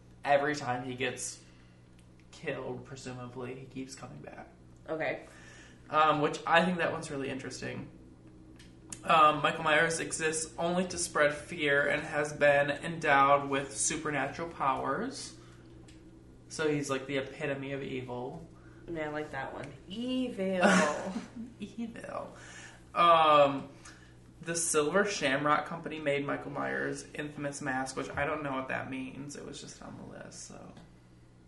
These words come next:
Speaker 3: Isn't the mask supposed to be, li-, it was, like, a knockoff William Shatner mask?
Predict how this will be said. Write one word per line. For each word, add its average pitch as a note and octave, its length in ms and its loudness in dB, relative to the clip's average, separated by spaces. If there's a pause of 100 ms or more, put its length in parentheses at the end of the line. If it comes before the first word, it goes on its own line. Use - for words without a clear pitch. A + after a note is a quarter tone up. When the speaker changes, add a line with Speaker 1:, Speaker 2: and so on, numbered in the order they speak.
(520)
Speaker 3:
Isn't F#4+ 280 -2
the F#4 100 0
mask G#3 440 4
supposed G3+ 460 -4
to G3 60 -8
be, G3 200 -2
li-, F#3 180 2
it F#3 60 6
was, G3 160 2
like, G3+ 100 0
a G3 60 6
knockoff F#3 680 2
William E3+ 300 -4
Shatner E3 500 -2
mask? F3+ 600 -4